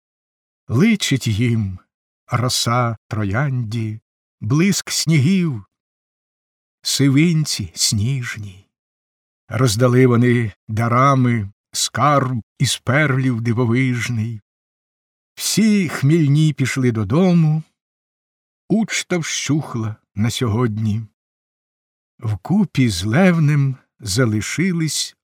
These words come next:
лиш особи верховодні. Цар питав, а витязь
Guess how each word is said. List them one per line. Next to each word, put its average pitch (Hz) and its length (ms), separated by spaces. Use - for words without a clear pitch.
лиш 147 360
особи 117 840
верховодні. 92 1080
Цар 110 460
питав, 127 600
а 156 120
витязь 208 800